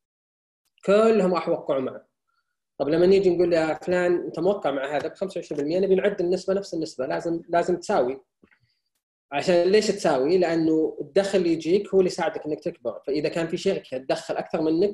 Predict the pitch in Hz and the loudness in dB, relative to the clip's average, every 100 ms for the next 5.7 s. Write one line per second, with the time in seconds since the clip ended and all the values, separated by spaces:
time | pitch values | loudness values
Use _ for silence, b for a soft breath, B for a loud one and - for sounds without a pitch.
0 | - 160 151 147 156 131 147 165 127 147 | -4 -6 -6 -6 -6 -6 -4 -4 -4 -8
1 | 165 _ _ 143 156 165 151 156 - 156 | -16 _ _ -2 0 0 0 -4 -2 0
2 | 175 185 165 165 147 190 156 165 170 - | 4 4 4 0 -2 -6 -4 -6 -6 -6
3 | 147 123 120 151 _ 160 170 160 151 165 | -6 -6 -8 -12 _ -8 -4 -2 -2 -4
4 | 156 175 170 - - _ _ _ 151 151 | -6 -8 -10 -12 -20 _ _ _ -4 -2
5 | 175 175 175 147 110 - _ | 0 2 4 2 -2 -14 _